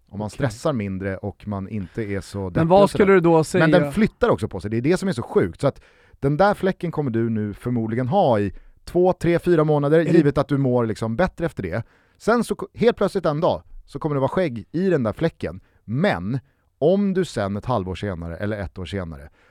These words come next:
Speaker 1: återigen skulle börja stressa för mycket eller du är deppig, eh, på något annat sätt, då kan den dyka upp, kan dyka upp i liksom, eh, huvudet, eh, i,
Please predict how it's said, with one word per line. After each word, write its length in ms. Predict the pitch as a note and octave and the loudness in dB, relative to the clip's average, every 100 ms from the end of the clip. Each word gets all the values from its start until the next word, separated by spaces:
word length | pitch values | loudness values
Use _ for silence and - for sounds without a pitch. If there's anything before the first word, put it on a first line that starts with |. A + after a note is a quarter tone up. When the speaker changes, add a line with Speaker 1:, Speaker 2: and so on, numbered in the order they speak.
| - | -6
Speaker 1:
återigen 400 | B2 D3 G2+ E2+ | -4 -2 -4 -8
skulle 180 | F#2+ F2+ | -10 -8
börja 160 | F#2+ | -8
stressa 420 | - C3 - - | -6 -8 -8 -8
för 80 | D3+ | -6
mycket 360 | F#2+ - - - | -8 -12 -14 -6
eller 420 | G#2+ G#2+ G2+ G2 | -6 -4 -4 -4
du 200 | F#2+ F#2+ | -6 -6
är 120 | F2 | -6
deppig, 720 | F2 G2+ _ - A#2+ F#2+ F2+ | -8 -8 _ -6 -4 -4 -6
eh, 80 | E2 E2+ E2 D#2 A#1 A#1+ - | -10 -14 -16 -18 -20 -20 -12
på 120 | A2 | -8
något 180 | F#2+ A#2 | -8 -6
annat 200 | B2 - | -6 -6
sätt, 280 | F2 - - _ - | -12 -14 -20 _ -16
då 140 | D3+ | -8
kan 140 | D#3+ | -4
den 80 | D3 | -2
dyka 280 | C#3 C#3 B2+ | -2 -2 0
upp, 220 | G#2+ - - _ _ | -2 -4 -20 _ _
kan 140 | - | -6
dyka 180 | B2 A#2+ | -4 -2
upp 140 | B2 A#2 | -4 -2
i 440 | A2 G#2+ G#2 G2 | -2 -2 -6 -8
liksom, 380 | G2 G2+ G2 F#2+ | -8 -6 -6 -4
eh, 720 | F#2+ F2+ F2+ E2+ - C2+ - G2 | -6 -8 -10 -14 -20 -20 -10 -2
huvudet, 580 | D3+ F#2 E3+ - - - | -2 0 -4 -4 -12 -10
eh, 80 | A2+ | -8
i, 260 | A#2 A#2+ | -4 -4